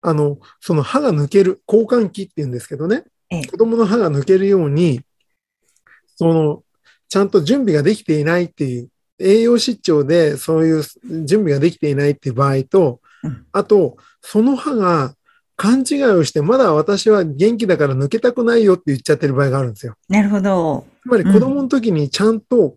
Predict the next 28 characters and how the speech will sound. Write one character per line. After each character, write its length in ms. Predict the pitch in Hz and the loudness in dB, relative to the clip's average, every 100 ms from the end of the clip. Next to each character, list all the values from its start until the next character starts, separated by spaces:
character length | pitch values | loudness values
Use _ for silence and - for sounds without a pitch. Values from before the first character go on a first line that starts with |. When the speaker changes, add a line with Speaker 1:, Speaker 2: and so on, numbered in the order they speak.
| - | -6
Speaker 1:
噛 180 | 233 294 | -2 -2
ん 120 | 247 | 0
で 100 | 170 | 0
い 80 | 139 | 0
る 80 | |
回 240 | 127 175 185 | -2 -2 -2
数 280 | 214 185 135 | 0 -2 0
が、 320 | 151 139 - _ | -2 -2 -6 _
Speaker 2:
う 400 | 160 135 - - | -12 -12 -14 -16
ん。 120 | 147 - | -16 -16
Speaker 1:
そ 160 | - 165 | -16 -6
こ 140 | 247 | 0
の 100 | 254 | 0
到 280 | 233 226 247 | 0 0 -2
達 240 | 247 240 - | 0 -4 -2
地 20 | |
点 180 | 233 151 | -2 -2
ま 60 | |
で 100 | 127 | -2
行 80 | 139 | -6
っ 40 | - | -2
て 180 | 226 | 0
な 100 | 226 226 | 2 0
い 60 | |
み 120 | 139 | -2
た 100 | 143 | -6
い 80 | - | -10
な。 160 | 139 | -12